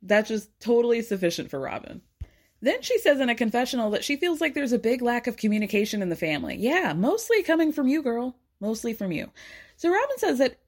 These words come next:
in the next part of my life, meaning post-Christine, I want communication in the family to be better. But Cody says, "Well, do you mean between me and you or with everybody?" And Robin's like, "Well, everybody."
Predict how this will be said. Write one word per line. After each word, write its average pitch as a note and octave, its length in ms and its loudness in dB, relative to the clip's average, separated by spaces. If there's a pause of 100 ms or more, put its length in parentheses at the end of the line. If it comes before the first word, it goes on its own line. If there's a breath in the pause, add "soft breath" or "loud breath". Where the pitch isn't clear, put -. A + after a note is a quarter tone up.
in C#4 140 4
the D4 80 6
next D4 280 2
part C4 200 0
of A#3 100 2
my G#3+ 160 0
life, E3+ 340 2
meaning F3 400 0
post-Christine, F#3 840 -2 (360 loud breath)
I D4 120 2
want F#4+ 200 -2
communication A3 580 2
in F3+ 100 0
the F3 60 0
family E3 340 0
to - 100 -10
be D3 100 -4
better. - 400 -6 (540 soft breath)
But A3 100 -4
Cody F4 200 4
says, C4+ 380 2
"Well, G#3 120 -2
do G3 120 -2
you A3 120 0
mean G3+ 340 -2
between F#3 340 -4
me F3+ 120 -2
and C#3 120 -4
you F#4+ 340 2
or D4 100 0
with G#3+ 200 0
everybody?" F3+ 440 0
And D3 140 -2
Robin's F#3 420 -2
like, C#3+ 280 -2
"Well, - 180 -6
everybody." G#3 680 0